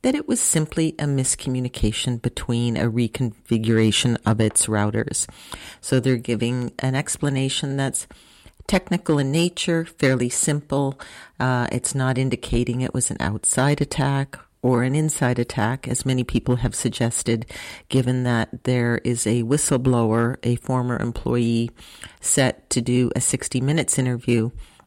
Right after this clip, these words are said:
uh, that, uh, apparently reveals some of Facebook's underhanded practices. It brings us back to the idea that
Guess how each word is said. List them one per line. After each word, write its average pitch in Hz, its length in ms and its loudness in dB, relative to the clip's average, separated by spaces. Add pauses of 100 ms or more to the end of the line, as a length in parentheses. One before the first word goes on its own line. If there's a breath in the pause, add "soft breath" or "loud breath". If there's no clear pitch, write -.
(560)
uh, 117 280 4 (160)
that, 131 420 2
uh, 110 240 2 (460)
apparently 123 500 2
reveals 117 680 0 (340 loud breath)
some 127 380 2
of 117 180 -4
Facebook's - 880 -2
underhanded 117 640 -4
practices. - 800 -6 (840 loud breath)
It - 300 2
brings 185 260 4
us 185 180 2
back 143 400 0
to - 140 0
the 131 500 4 (200)
idea 131 580 4
that 120 320 0